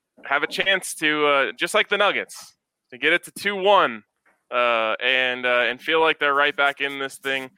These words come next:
So we will catch you later in the week. We appreciate you guys for tuning in, and we'll talk to you tomorrow. Well, for those of you tuning in on the podcast format, thanks for sticking with us here. And, uh, if you have a chance, head over to iTunes and leave us a review. We've had some amazing reviews recently, so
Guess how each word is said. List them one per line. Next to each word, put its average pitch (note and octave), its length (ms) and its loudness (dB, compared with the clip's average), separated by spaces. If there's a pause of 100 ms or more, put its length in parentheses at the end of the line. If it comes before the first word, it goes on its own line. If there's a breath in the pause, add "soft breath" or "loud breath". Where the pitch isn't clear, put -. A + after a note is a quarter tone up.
So C3+ 520 0 (380)
we D#3 460 0
will A#2+ 140 -6
catch - 420 -4
you E3 260 -4 (280)
later C#3 260 4
in C3+ 60 0
the B2+ 80 -4
week. D3 240 -4
We C#3 80 -4
appreciate C3 420 -6
you B2+ 80 -10
guys B2+ 220 0
for A#2+ 100 -20
tuning B2 300 -10
in, C#3 240 -4 (240)
and G#2+ 80 -12
we'll G#2+ 80 -10
talk A2 220 -2
to B2+ 60 -12
you A#2 40 -8
tomorrow. A2 220 -6 (300 soft breath)
Well, A#3 80 4
for A3+ 100 -2
those A#3+ 200 4
of G#3 60 0
you F#3+ 80 -2
tuning F#3 320 0
in E3+ 160 2
on D#3 80 2
the D3 80 -2
podcast F3+ 600 2
format, C3 500 -2
thanks B2+ 240 -2
for B2+ 280 0
sticking C3 480 -4
with D3 220 0
us D#3 200 -2
here. E3 340 2
And, B2 200 0 (380 soft breath)
uh, C3 320 2
if C3+ 160 -2
you D3+ 100 0
have F3+ 160 4
a A#3 60 -4
chance, A#2+ 320 -2
head C3+ 140 -2
over C3 140 0
to B2 60 0
iTunes B2+ 520 -2
and A#2 120 -6
leave B2 200 -4
us B2 140 -6
a A#2+ 60 -2
review. A#2 600 -4
We've B2+ 160 -10
had C#3 180 -2
some B2 120 -10
amazing C#3+ 640 -2
reviews A#2+ 420 -6
recently, A2+ 400 -6
so A2 320 -4